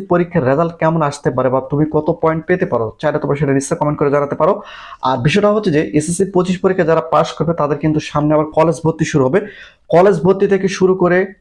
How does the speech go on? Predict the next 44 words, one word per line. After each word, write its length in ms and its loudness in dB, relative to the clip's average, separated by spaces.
টাকা 220 0
প্রদান 300 4
সহ 140 2
সকল 240 2
প্রকার 200 0
আপডেটগুলো 480 0
কিন্তু 200 0
তোমরা 140 0
এই 120 2
চ্যানেলের 260 0
মাধ্যমে 240 -2
জানতে 220 -2
পারবে। 180 0
আর 100 0
তোমরা 200 2
যদি 120 4
চ্যানেলটিকে 300 2
সাবস্ক্রাইব 400 0
করে 140 2
না 80 2
রাখো, 160 -2
অবশ্যই 240 -2
চ্যানেলটিকে 360 0
সাবস্ক্রাইব 340 -4
করে 160 0
রাখো, 140 -2
তাহলে 220 2
কিন্তু 200 2
সকল 280 2
প্রকার 180 2
আপডেটগুলো 440 0
তোমরা 200 2
সবার 200 2
আগে 120 0
জানতে 260 2
পারবে। 180 0
আমি 160 4
যদি 140 4
তোমাদের 240 2
নিউজটা 280 2
একটু 180 -2
দেখাই, 240 0
তোমরা 160 6
সাইড 160 4